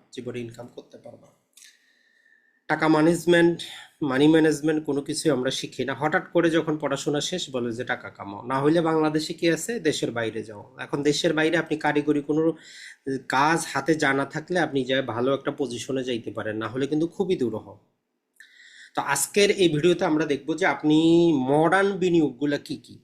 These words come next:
আপনার কাছে যদি টাকা পয়সা থাকে অথবা নাও থাকে, আগামী পাঁচ থেকে পনেরো বছরের নিজের জীবনটাকে যদি আপনি চেঞ্জ করতে চান, মানদত্তার আমলের সব যদি বাদ দিতে চান, আর বাদ দিতেই হবে।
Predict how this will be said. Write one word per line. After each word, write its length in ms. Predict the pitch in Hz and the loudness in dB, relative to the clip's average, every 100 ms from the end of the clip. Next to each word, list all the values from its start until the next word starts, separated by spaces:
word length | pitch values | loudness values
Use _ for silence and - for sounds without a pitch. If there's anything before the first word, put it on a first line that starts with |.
| - | -14
আপনার 280 | 120 139 | -6 -4
কাছে 200 | 139 - | -4 -4
যদি 180 | 156 156 | -2 -2
টাকা 260 | 165 143 127 | 0 -2 -2
পয়সা 280 | 131 - 151 | -4 -6 -6
থাকে 280 | - 143 | -8 -4
অথবা 260 | 160 165 - | -2 0 2
নাও 340 | 139 139 190 | 2 4 4
থাকে, 420 | - 143 - 131 196 - | 2 -2 -6 -10 -6 -4
আগামী 320 | 131 127 123 | -2 0 0
পাঁচ 280 | 135 127 - | 0 -2 -2
থেকে 180 | - | -4
পনেরো 320 | 165 151 135 127 | 0 2 2 0
বছরের 480 | 127 - 151 143 | -4 -4 -2 0
নিজের 260 | 135 123 127 113 | 0 0 0 -2
জীবনটাকে 540 | - 135 156 156 165 165 | -4 2 4 4 0 -2
যদি 180 | 156 | -2
আপনি 200 | 151 - | -4 -4
চেঞ্জ 380 | 120 131 120 - | -4 -4 -4 -6
করতে 320 | - 113 - 107 | -10 -8 -10 -8
চান, 300 | 117 123 233 - _ _ _ _ - _ | -4 -2 -4 -8 _ _ _ _ -20 _
মানদত্তার 600 | 123 143 147 151 - 147 | -2 0 2 0 0 2
আমলের 340 | 135 143 160 | 2 4 4
সব 260 | 156 - 165 | 2 -2 -6
যদি 260 | 151 156 156 | -6 -2 0
বাদ 220 | 131 113 | 0 -2
দিতে 240 | 120 143 | -4 -4
চান, 440 | - 117 117 180 - _ _ _ _ - | -4 -4 -4 -6 -8 _ _ _ _ -8
আর 80 | 131 | 2
বাদ 200 | 156 151 | 2 2
দিতেই 340 | 156 175 165 | 2 4 4
হবে। 320 | 120 101 110 | 2 -6 -10